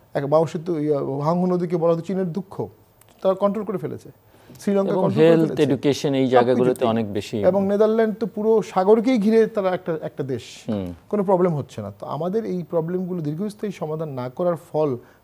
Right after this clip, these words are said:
Speaker 1: দেশবাসীকে দিতে হচ্ছে। এখন আমাদের গার্মেন্টসের যেটা প্রবলেম হয়েছে, গার্মেন্টসের যারা উদ্যোক্তা তারা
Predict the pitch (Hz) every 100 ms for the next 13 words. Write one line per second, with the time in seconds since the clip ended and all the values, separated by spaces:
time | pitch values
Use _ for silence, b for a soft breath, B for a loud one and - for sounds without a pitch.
0 | - 151 147 139 - 170 123 127 139 107
1 | 98 - - _ b b b 151 - 247
2 | 208 143 - _ - 131 151 156 - 123
3 | 127 151 208 202 202 208 220 - 170 180
4 | 180 185 - 147 b b b b 135 151
5 | 185 190 180 208 165 143 180 - 156 156